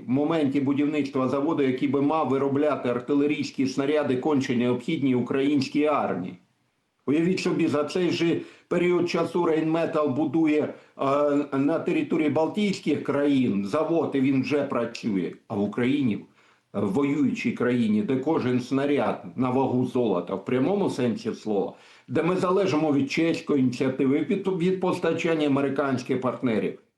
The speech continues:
не можуть подолати бюрократичних перепон. Дурня?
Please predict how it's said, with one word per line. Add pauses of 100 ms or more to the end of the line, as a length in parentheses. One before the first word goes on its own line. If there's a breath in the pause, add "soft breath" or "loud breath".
(400)
не
можуть
подолати
бюрократичних
перепон. (1000)
Дурня?